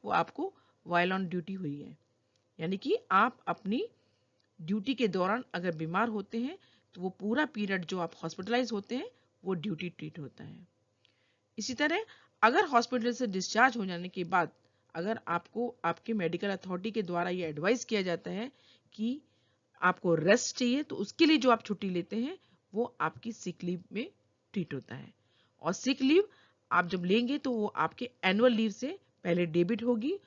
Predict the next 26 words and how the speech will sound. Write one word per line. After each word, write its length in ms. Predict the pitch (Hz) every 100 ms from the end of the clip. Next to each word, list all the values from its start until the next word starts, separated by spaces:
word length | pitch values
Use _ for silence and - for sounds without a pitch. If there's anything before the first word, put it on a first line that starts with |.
| - _
और 120 | - 180
जब 320 | 147 311 -
आपके 300 | 190 185 -
पास 260 | 196 220 -
अगर 280 | - 175 262 -
एनुअल 260 | 175 170 190
लीव 220 | 208 208
नहीं 420 | 202 185 262 247
है, 200 | 226 156 _ _ -
तो 80 | 180
उसके 280 | - 202
बाद 280 | 175 233 349 -
आपका 260 | 165 165 175
जो 160 | 160 170
बाकी 300 | 170 170 269
का 120 | 254
पीरियड 340 | 214 196 185
है, 200 | 208 359 - _ -
वो 80 | 185
सिक 280 | - 156 156
लीव 140 | 151 -
ट्रीट 240 | - 139 -
रहेगा। 340 | 117 - - _ _ _ _ -
और 100 | 175
यही 460 | 175 185 240 359 403 _ _ _
पूरी 400 | 220 254 311 339